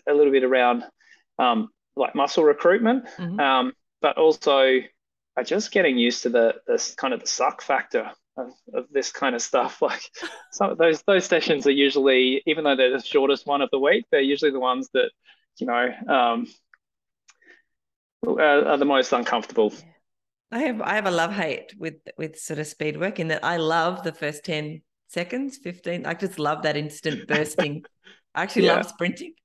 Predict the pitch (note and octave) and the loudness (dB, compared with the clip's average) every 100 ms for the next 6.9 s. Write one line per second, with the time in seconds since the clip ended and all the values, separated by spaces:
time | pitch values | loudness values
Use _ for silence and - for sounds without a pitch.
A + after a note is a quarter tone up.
0 | _ _ - _ E3 E3 E3+ E3 - F3 | _ _ -20 _ -4 -2 -4 -6 -4 -2
1 | E3+ E3 D3 - G2 D3 D#3+ D#3 F3 F3 | 0 -2 -6 -6 -6 -4 -6 -4 -4 -4
2 | A#3 E4 C3 - B2 B2+ - - - - | -4 -6 -10 -8 -10 -8 -6 -4 -2 -2
3 | - A#4 D4+ C#4+ C#4+ B3 - G3+ - D4+ | -2 -2 -2 -2 -2 -6 -4 -2 -4 -8
4 | D4+ C4+ - G#3 B3+ G#3 G3+ F3+ F3+ D#3 | -10 -8 -8 -6 -2 -2 -2 -4 -6 -4
5 | E3 D#3+ D#3 D3+ C#3+ - C#3 C#3 - C#3 | -4 -4 -4 -8 -10 -8 -6 -6 -8 -16
6 | C3 - C#3 - - C3+ C3+ C3+ C3+ | -12 -10 -12 -12 -10 -8 -6 -8 -8